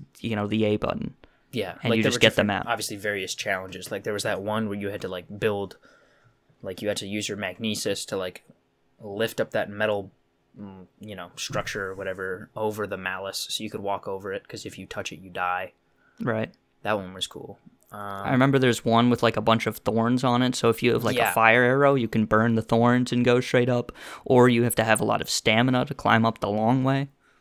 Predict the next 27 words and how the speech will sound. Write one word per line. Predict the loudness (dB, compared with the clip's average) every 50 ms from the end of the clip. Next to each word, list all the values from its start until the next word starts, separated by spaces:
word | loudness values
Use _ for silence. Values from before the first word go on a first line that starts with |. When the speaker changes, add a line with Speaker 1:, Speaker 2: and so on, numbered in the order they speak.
| _ _ -14
Speaker 2:
Yeah. | -12 -10 -10 -12 -14 _ _ _ _ _ _ _ _ _ _ -16 -10
It | -10
was | -8 -6
just, | -6 -8 -10 -10 -16 _ -14
there | -6 -4 -2 -2
were, | -2 -2
like, | -4 -6 -6 -4
a | -6
lot | -6 -4 -2 -2 0 0
of | -2 -4 -6
different | -6 -6 -4 -4 -8 -8 -8
ways, | -10 -8 -6 -4 -4 -4 -4 -6 -6 -8 -10 -12 _ _ _ -14 -10
especially | -8 -6 -2 -2 -2 -2 -2
with | -6 -8
the | -8 -8
physics | -6 -4 -4 -4 -4 -6 -8
engine | -10 -10 -10 -12 -14 -14
in | -12
that | -12 -12 -12
game. | -12 -14 -14 -14 -14 -16 _ _ _ _ _ _ _ _ _ _ -12
There | -4 -2 -2 -2 -2
are | -4 -6
so | -6 -6 -6 -2 -2 0 0 0 0
many | -2 -4 -6 -6 -6 -8 -10 -12 -10
different | -10 -8 -8 -6 -8 -10 -10 -10
and | -14 -16
creative | -16 -14 -12 -10 -10 -8 -8 -8 -8 -8 -10 -10